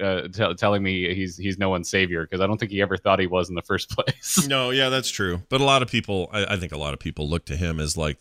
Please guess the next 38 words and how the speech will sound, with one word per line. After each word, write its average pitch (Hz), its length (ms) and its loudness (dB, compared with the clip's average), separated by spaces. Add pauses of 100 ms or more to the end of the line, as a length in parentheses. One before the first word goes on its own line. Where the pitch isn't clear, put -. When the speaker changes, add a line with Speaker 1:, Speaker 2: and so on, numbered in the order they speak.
Speaker 2:
the 78 340 -2
heart 80 340 -2
and 71 180 -6
soul 80 420 0
of 78 140 -6
Blizzard, 82 340 -2
and, 78 180 -6
and 80 200 -6 (240)
I - 40 -6
don't 85 140 -4
think 87 140 -8
that's 82 220 -2
fair. 92 500 0 (400)
He 143 160 6
doesn't 85 240 0
think 71 140 -4
that's 67 180 -10
fair, 62 200 -8
I 64 40 -8
should - 200 -12
say, - 220 -12 (460)
because 85 400 0 (100)
there's, 85 180 0
Speaker 1:
That's 135 120 6 (200)
Speaker 2:
it's 98 180 -4
Speaker 1:
a - 40 -2
good - 60 -4
Speaker 2:
teams 117 220 2
Speaker 1:
point. 95 80 0
Speaker 2:
and 95 80 -4
teams 110 300 0
and 98 120 -2
teams 104 280 0
of 85 100 -4
people, 92 460 -2 (460)
yet 95 240 2
he 101 140 2
was 95 380 2